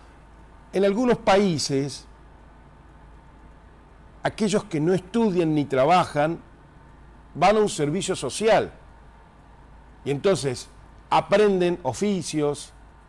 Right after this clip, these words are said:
estudian, aprenden, este, sobre, este, arte, sobre economía, sobre carpintería, sobre electricidad.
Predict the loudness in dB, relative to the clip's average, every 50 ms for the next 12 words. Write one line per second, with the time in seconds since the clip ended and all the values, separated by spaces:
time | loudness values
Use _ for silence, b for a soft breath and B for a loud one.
0 | -20 -20 -14 -12 -12 -12 -10 -6 -2 0 2 2 4 2 2 2 0 0 0 -2
1 | -2 -6 -10 -16 -20 -20 -20 -20 -20 -20 -20 -20 -20 -20 -20 -12 -4 0 0 0
2 | 2 2 2 2 2 2 2 2 0 0 -4 -12 -16 -10 -8 -8 -8 -8 -6 -4
3 | -4 -4 -4 -6 -8 -8 -4 -2 -2 0 0 0 2 0 0 -2 -4 B B B
4 | B B B -12 -12 -12 -12 -10 -10 -10 -8 -6 -2 2 4 4 6 4 2 0
5 | -4 -4 -2 -2 -2 -2 -4 B B B B B B -20 -18 -12 -6 -2 -2 0
6 | 0 0 -2 -2 -2 -4 -4 -4 -4 -2 0 0 0 2 2 2 2 2 2 0
7 | -2 -4 -8 -16 -20 -20 -20 -20 -20 -20 -18 -12 -6 -2 0 2 2 2 0 -2
8 | -2 -2 -4 -4 -4 -8 -10 -10 -8 -8 -6 -4 -4 -2 -2 0 0 0 0 -2
9 | 0 -2 0 0 0 -2 -2 -2 -4 -6 -6 -8 -8 -10 -10 -10 -10 -8 -6 -2
10 | 2 2 2 2 2 -2